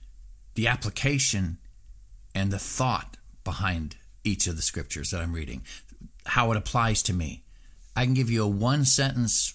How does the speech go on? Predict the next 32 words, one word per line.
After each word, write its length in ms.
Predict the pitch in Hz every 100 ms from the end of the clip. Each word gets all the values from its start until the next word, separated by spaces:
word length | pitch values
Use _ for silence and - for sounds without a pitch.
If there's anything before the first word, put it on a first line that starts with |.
| -
overview 400 | 127 120 95 101
of 80 | 95
the 60 |
New 120 | 107
Testament 440 | 107 113 - 92 -
so 160 | 87
far. 320 | 80 71 64 - - - - - - - - -
<laughs> 60 | - - - - 139 -
And 120 | 117
it's 100 | 131
found 240 | - 120 117
in 100 | 101
this. 360 | 80 - - - - - - - - - - - - - - - - - -
Love 240 | 110 110 107
God 260 | 104 101
with 120 | 92
all 120 | 101 101
your 140 | 90
heart, 220 | 101 104
soul, 260 | - 101 101
and 100 | 92
mind, 360 | 85 80 78
and 160 | - 85
love 340 | 87 87 - -
your 140 | 85
neighbors 420 | 92 90 85 76
yourself. 380 | 85 - 82 73 -
Everything 460 | - 131 135 127 117
in 80 | 107
the 80 |
New 140 | 104 101
Testament 600 | - 95 - 78 -